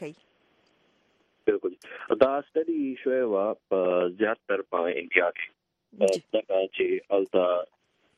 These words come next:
Speaker 2: دوه درې میسه چې دي، هغه پاپولیشن اوسه پورې چې دی، هغه خلک د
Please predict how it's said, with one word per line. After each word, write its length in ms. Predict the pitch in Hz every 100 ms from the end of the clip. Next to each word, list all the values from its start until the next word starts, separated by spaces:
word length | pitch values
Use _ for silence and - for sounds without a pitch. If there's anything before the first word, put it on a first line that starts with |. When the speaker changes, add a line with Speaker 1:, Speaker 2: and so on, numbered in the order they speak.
| -
Speaker 2:
دوه 220 | 117 127
درې 280 | 113 117 107
میسه 260 | 101 -
چې 200 | 101 98
دي، 240 | 92 95 95
هغه 200 | 92 95
پاپولیشن 560 | 92 92 98 92 -
اوسه 260 | 95 127 127
پورې 340 | 107 104 98
چې 140 | 92 95
دی، 280 | 95 98 95 - -
هغه 240 | 92 92 -
خلک 260 | 104 98 - - - _ _
د 40 | -